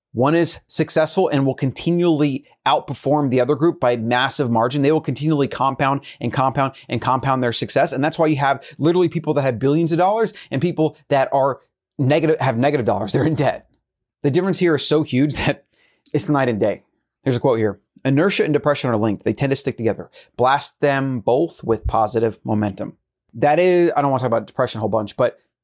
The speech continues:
it does seem like when you have this feeling of depression, it's because you're not moving. You're not, you know, dreaming, building, and being inspired, motivating,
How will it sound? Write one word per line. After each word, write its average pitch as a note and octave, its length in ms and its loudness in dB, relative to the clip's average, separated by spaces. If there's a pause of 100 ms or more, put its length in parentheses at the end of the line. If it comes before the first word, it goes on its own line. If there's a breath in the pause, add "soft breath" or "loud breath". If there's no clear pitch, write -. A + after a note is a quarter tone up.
(180)
it C3 160 -2
does F3 280 0
seem E3 220 2
like B2 300 0
when B2 160 0
you B2+ 80 0
have C3 200 0
this C3+ 140 -4
feeling C3+ 140 -2
of A#2 60 -2
depression, C3+ 560 -4 (260 soft breath)
it's C#3 120 -2
because C3 420 0 (260)
you're C3+ 140 2
not C3+ 220 2
moving. A#2+ 480 -2 (360)
You're C#3 120 2
not, D3+ 380 0 (140)
you C#3+ 60 2
know, B2+ 80 0
dreaming, B2 520 0
building, C3+ 420 0
and A#2+ 120 -6 (240)
being D#3+ 140 2
inspired, B2 580 0
motivating, B2 640 0